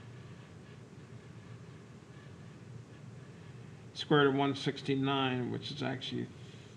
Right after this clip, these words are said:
thirteen. So you'll see in a minute how I'm gonna use this. I'm gonna do the same thing now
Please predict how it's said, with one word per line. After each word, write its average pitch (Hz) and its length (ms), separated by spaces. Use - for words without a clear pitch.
thirteen. 123 760
So - 140
you'll 156 80
see 180 160
in 175 80
a 165 80
minute 160 360
how 135 180
I'm 147 120
gonna 143 140
use 147 400
this. 131 240
I'm 151 100
gonna 165 220
do 139 80
the 131 60
same 156 260
thing 156 320
now 131 560